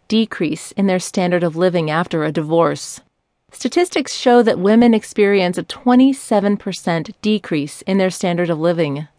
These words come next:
while men have a ten percent standard of living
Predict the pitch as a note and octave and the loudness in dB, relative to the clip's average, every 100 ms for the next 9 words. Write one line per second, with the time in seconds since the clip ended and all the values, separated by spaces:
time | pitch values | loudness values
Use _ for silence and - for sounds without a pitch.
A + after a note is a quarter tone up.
0 | _ _ - _ - F3+ F3 F3+ A#3+ B3+ | _ _ -20 _ 0 2 2 2 2 2
1 | D#3+ E3+ - _ - F3+ F3+ - - D4+ | 0 -4 -10 _ -4 -2 -2 -6 -2 0
2 | C#4+ F3+ - D#3+ D#3 - - F3+ F3 F3+ | 0 -2 -4 -4 -6 -6 -4 -2 0 0
3 | E3+ F3+ F#3 F#3+ F#3+ | 0 0 0 0 -4